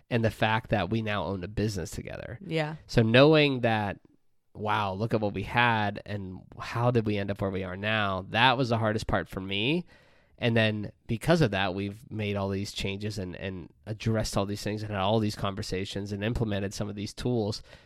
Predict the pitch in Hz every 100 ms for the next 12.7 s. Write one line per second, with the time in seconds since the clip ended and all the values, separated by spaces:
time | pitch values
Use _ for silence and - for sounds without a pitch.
0 | _ - 113 110 110 - 98 90 - 127
1 | 135 120 104 92 - 98 98 95 - _
2 | _ - 151 147 147 131 120 120 113 107
3 | 104 104 - 208 123 107 113 - _ _
4 | _ _ _ 117 117 117 107 104 101 95
5 | - _ _ _ _ _ 156 117 110 127
6 | 143 131 127 127 127 120 110 - - _
7 | _ _ _ _ 139 143 131 123 131 -
8 | 120 - 110 104 107 87 78 101 127 170
9 | 190 - - 247 247 233 240 - _ -
10 | - 110 101 101 117 - 107 110 113 -
11 | 107 104 101 95 95 92 101 92 71 -
12 | - _ - 220 233 117 82